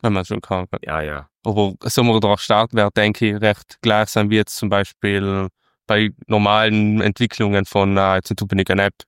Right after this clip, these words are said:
Speaker 1: oder Pro-, äh, von einem normalen Programm oder Software, denke ich, ein Game. Oder ist das, unterscheidet sich das sehr stark jetzt?
Speaker 2: Mein, ich denke, es ist halt ein Unterschied, weil man, äh,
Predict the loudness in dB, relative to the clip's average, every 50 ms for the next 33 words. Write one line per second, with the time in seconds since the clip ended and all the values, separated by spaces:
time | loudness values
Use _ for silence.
0 | _ _ -4 0 0 0 -2 -2 0 0 0 0 0 -4 -4 -4 -4 -2 0 0
1 | 0 0 2 2 0 0 0 -2 -2 0 2 2 2 2 0 0 -2 0 -2 -2
2 | -2 -2 -2 -4 -4 -2 -4 -6 -6 -8 -10 -14 _ _ _ -4 -2 0 2 2
3 | 2 2 2 2 2 2 0 0 -2 -2 -4 -14 -16 -8 0 0 0 2 2 0
4 | 0 2 2 2 2 0 -2 -4 -6 -8 -6 -6 -6 -4 -4 -6 -6 -6 -6 -6
5 | -6 -6 _ -8 -12 -12 -12 -18 -20 _ _ _ _ _ _ _ _ _ -20 -14
6 | -6 -2 0 2 2 4 4 4 4 4 4 2 2 2 2 2 2 0 0 -4
7 | -14 -20 -14 -8 -4 0 0 0 0 0 -2 -4 -2 -2 -2 -2 0 2 2 4
8 | 4 2 0 _ _ -2 0 2 4 4 2 2 2 0 0 2 0 0 0 0
9 | 0 2 2 2 2 2 2 2 2 0 0 0 0 0 0 0 0 0 0 0
10 | 0 -2 -2 -2 -2 -2 -4 -4